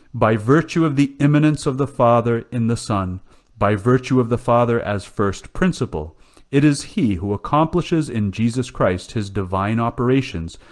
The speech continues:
not being content to give him powers which he would exercise as if he were independent,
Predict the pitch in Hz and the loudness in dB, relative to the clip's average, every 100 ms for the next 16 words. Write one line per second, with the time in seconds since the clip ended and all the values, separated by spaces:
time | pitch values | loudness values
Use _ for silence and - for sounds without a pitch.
0 | - - _ - 170 156 165 143 120 104 | -20 -20 _ 0 0 2 2 2 2 -2
1 | 98 - 220 107 - 120 110 117 117 101 | -4 -2 -2 -2 -4 -4 -2 -2 -2 -4
2 | - 151 135 117 113 107 113 - - 131 | 0 4 4 2 -2 -2 -6 -6 0 0
3 | 107 110 120 - 113 98 85 95 104 - | 2 0 -2 -4 -6 -2 -2 -2 -6 -6
4 | 120 110 110 - - - 147 98 110 - | -6 -2 -4 -6 -16 -2 -2 0 -6 -6
5 | 107 101 - 180 131 85 78 | -6 -4 -2 -2 0 -4 -8